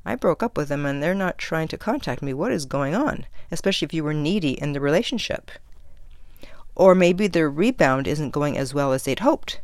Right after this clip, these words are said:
and so they want to know if you're still around and why you have gone silent. So you want to know what their state of mind is without asking. Because even if you do ask, they're probably not gonna tell you anyway.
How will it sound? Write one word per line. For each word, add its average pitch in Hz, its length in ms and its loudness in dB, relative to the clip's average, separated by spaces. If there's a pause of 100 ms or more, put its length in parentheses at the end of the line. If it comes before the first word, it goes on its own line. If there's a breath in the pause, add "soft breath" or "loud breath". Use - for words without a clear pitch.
(120)
and 156 100 -2
so 156 140 0
they 151 80 2
want 151 200 2
to 139 60 0
know 139 420 2 (1080 soft breath)
if - 200 -4
you're 143 100 0
still 143 260 0
around 160 580 2 (680)
and 135 200 -6
why 143 400 0 (120)
you 143 300 -6
have 139 200 -6
gone 131 220 -2
silent. - 540 -2 (340 soft breath)
So - 320 2
you 180 80 2
want 202 140 4
to 262 60 4
know 233 120 4
what 165 160 2
their 170 120 0
state 156 260 2
of 147 80 0
mind 143 380 0
is - 380 -2 (540 soft breath)
without 139 640 0 (520)
asking. - 720 -2 (1040)
Because 170 300 0
even 202 180 0
if 202 100 -4
you 175 120 -2
do 185 180 0
ask, 147 300 0
they're 165 80 -4
probably 160 280 0
not 147 160 -2
gonna 151 140 -4
tell 147 240 0
you 147 140 -2
anyway. 151 440 0